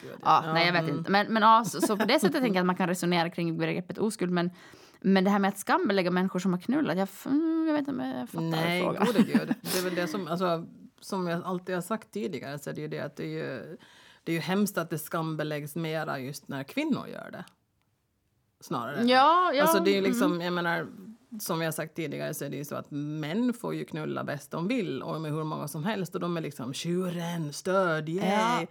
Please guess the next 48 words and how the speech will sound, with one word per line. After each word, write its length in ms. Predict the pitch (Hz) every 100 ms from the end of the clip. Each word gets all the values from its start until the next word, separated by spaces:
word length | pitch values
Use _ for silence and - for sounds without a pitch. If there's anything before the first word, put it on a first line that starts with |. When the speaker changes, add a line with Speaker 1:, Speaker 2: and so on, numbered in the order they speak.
| - - - - -
Speaker 1:
Medan 240 | 233 233
det 60 | 196
är 40 |
tvärtom 340 | 180 165 156 147
för 80 |
kvinnor, 360 | 156 170 147 139
då 100 | 165
är 40 |
man 140 | 160 147
bara 120 | 139
en 80 | 147
hora 220 | 151 147
och 40 |
en 60 | 147
slampa. 400 | 180 165 - - - _ _ _ - _ - -
Och 100 | 160
det 180 | 156 349 226
Speaker 2:
Ja. 120 | 131
Speaker 1:
däremot 460 | 135 143 143 139
irriterar 500 | 139 139 131 135 143
mig 200 | 110 110
fruktansvärt 1120 | 139 - - 170 202 233 - - - 143 - 156
Speaker 2:
Ja, 180 | 175
ja, 60 | 190
Speaker 1:
mycket. 100 | 190
Speaker 2:
ja. 120 | 190 - _ _
Speaker 1:
Så 140 | - 170
att 100 | 175
jag 140 | 170
skulle 200 | - 214
säga 240 | 196 156
snarare 360 | 160 165 156 147
att 140 | 147
det, 80 | 147
vi 360 | 147 151 160 160
skambelägger 580 | - 156 165 190 196 165
ju 140 | 156
ingen 280 | 190 170 156
för 100 | -
att 80 | 151
de, 340 | 147 147 - -
alltså, 280 | 156 135 135
ligger 560 | 139 147 220 143 101
massvis. 680 | 143 160 160 196 - - - -
Det 160 | 156
måste 180 | 185 156
ju 60 | 175
Speaker 2:
Nej, 220 | 262